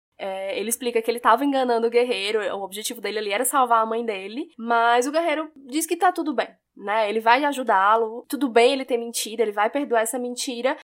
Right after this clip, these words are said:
contanto que ele faça uma promessa pro guerreiro, né? Ele precisa carregar o mesmo ódio e a mesma revolta que o Winston carrega com relação aos bretões, né?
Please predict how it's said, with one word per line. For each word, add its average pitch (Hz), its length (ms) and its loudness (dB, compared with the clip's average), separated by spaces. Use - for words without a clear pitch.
contanto 302 420 -2
que 311 440 -6
ele 262 180 0
faça 277 260 -2
uma 285 160 0
promessa 214 640 0
pro 220 80 -4
guerreiro, 185 500 -6
né? 208 260 0
Ele 220 140 -2
precisa 262 460 -2
carregar 254 880 0
o 247 40 0
mesmo 262 460 0
ódio 220 680 4
e 202 120 -12
a 196 120 -4
mesma 214 400 -4
revolta 208 920 0
que 254 100 -8
o 240 60 0
Winston 262 340 -4
carrega 247 500 -2
com 220 80 -4
relação 226 340 2
aos 214 140 -6
bretões, 196 560 -10
né? 175 180 -12